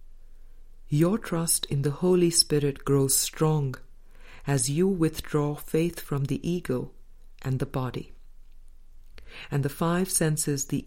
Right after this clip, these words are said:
ego made to reinforce its error of separation.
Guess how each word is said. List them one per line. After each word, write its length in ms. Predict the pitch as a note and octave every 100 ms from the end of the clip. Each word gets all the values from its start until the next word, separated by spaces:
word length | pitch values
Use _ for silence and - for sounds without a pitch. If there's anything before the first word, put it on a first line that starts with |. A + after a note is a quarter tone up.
| F3+
ego 280 | F#3+ D#3 C#3
made 400 | B2+ B2+ C#3 - - - - -
to 120 | C#3
reinforce 760 | A#2+ D3+ E3 D#3+ - C#3 C#3+ -
its 240 | - - -
error 400 | D3 C#3+ C#3 D3+ - -
of 160 | C3 -
separation. 800 | C3+ B2+ B2 B2 C3 - A#2